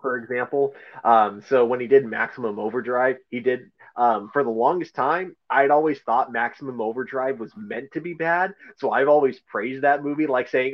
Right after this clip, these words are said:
"Oh man, this movie's hilarious. It knows exactly what it is. It doesn't take itself seriously."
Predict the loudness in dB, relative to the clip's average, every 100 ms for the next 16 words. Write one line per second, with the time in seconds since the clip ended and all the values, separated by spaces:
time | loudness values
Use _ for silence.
0 | 2 2 2 0 0 -2 -10 -12 -14 -10
1 | -8 -6 -4 -4 -4 -4 -4 -4 -2 -6
2 | -4 -2 -2 -2 -12 -4 -2 -2 -6 -8
3 | -6 -2 -4 -4 -4 -6 -6 -6 -6 -6
4 | -8 -12 -12 -10 -8 -8 -8 -10 -8 -8
5 | -8 -8